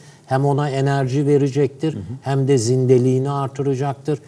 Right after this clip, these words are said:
Speaker 1: hem de vücudu bazik yapacağı için kalsiyum atılımına engel olacaktır.
Speaker 2: Peki Talat Bey ne diyoruz hocam?
Speaker 1: Ha, şimdi gelelim Talat Bey'e. Bakın Talat Bey, bana öyle bir soru sordunuz ki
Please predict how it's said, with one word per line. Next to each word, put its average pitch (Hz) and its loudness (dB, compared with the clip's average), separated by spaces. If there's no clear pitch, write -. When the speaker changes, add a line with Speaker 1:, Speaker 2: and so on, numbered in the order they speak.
Speaker 1:
hem 147 0
de 139 4
vücudu 135 0
bazik 127 0
yapacağı 127 0
için 117 -4
kalsiyum 143 -2
atılımına 127 -2
engel 127 0
olacaktır. 110 -6
Speaker 2:
Peki 147 -4
Talat 147 -4
Bey 113 -2
ne 95 -8
diyoruz 87 -10
hocam? 87 -14
Speaker 1:
Ha, 110 -4
şimdi 113 -4
gelelim 123 0
Talat 120 -4
Bey'e. 87 -8
Bakın 131 0
Talat 127 0
Bey, 98 0
bana 131 -2
öyle 131 2
bir 151 4
soru 131 -2
sordunuz 131 0
ki 95 -4